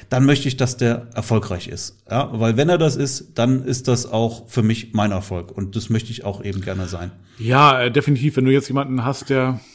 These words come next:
Speaker 2: äh, das dich bucht, aber der nicht irgendwie aus dem, aus dem Quark kommt, ja, der, das ist dann ja auch frustrierend. Du kannst ja jetzt keinem zu seinem Glück zwingen, ne? Also das, das funktioniert ja nicht. Aber jem-, so jemand wird dir dann vielleicht auch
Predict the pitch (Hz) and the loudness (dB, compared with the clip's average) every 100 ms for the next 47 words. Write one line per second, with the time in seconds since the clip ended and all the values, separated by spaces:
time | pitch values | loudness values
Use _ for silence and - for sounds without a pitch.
0 | - _ _ _ - - - _ _ - | -20 _ _ _ -20 -18 -18 _ _ -6
1 | 127 - - _ - 135 156 190 208 - | -4 -4 -10 _ -6 -2 8 8 8 2
2 | - - 135 135 139 143 165 - 139 135 | -18 -20 -4 2 6 6 6 2 -4 0
3 | 139 139 131 131 120 120 131 - 139 147 | 4 2 2 -2 -2 -4 -6 0 0 0
4 | 151 147 - 113 - - - - _ _ | 0 0 0 -10 -20 -20 -20 -20 _ _
5 | _ _ 107 120 127 131 135 - 131 127 | _ _ -8 -4 0 0 -2 -10 -8 -6
6 | 139 - 147 135 135 135 - - 156 107 | 2 4 6 4 0 -4 -4 -2 0 0
7 | - 135 127 123 - 131 127 120 120 113 | -4 0 2 2 0 -2 -2 -2 -2 0
8 | 120 - - 170 135 98 127 123 110 107 | -2 -6 4 6 6 2 -2 -2 -6 -6
9 | 113 - - - 113 - 120 - 123 113 | -8 -12 -18 -18 -16 -8 -6 -2 -2 0
10 | 104 101 110 113 120 107 123 123 110 123 | -2 -2 -2 0 0 0 0 0 0 0
11 | 127 113 117 107 117 - 120 120 - | 0 -2 -4 -8 -10 -8 -8 -8 -10